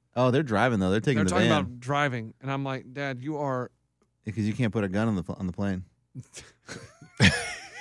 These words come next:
Speaker 1: You can't bring a gun on the
Speaker 2: Yeah.
Speaker 1: plane. That's why they're
Speaker 2: Hey, my
Speaker 1: driving.
Speaker 2: dad had surgery this week.
Speaker 1: What?
Speaker 2: Yeah.
Speaker 1: On what?
Speaker 2: His eye.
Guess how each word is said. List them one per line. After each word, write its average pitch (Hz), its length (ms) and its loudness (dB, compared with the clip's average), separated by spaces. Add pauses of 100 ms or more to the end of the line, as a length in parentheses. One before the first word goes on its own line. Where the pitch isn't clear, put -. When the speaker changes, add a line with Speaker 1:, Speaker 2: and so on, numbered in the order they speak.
Speaker 1:
You 101 140 -8
can't 151 200 6
bring 143 220 6
a - 20 4
gun 156 140 8
on 170 60 6
the 156 40 8
Speaker 2:
Yeah. 156 120 8
Speaker 1:
plane. 131 160 8
That's 135 140 6
why 147 100 6
they're 123 120 8
Speaker 2:
Hey, - 80 6
my - 80 10
Speaker 1:
driving. - 200 10
Speaker 2:
dad 262 120 8
had 220 160 6
surgery 214 400 4
this 135 220 2
week. 120 180 -2
Speaker 1:
What? 202 380 2 (180)
Speaker 2:
Yeah. 220 240 4
Speaker 1:
On 156 200 8
what? 190 460 4
Speaker 2:
His 147 160 0
eye. 175 380 6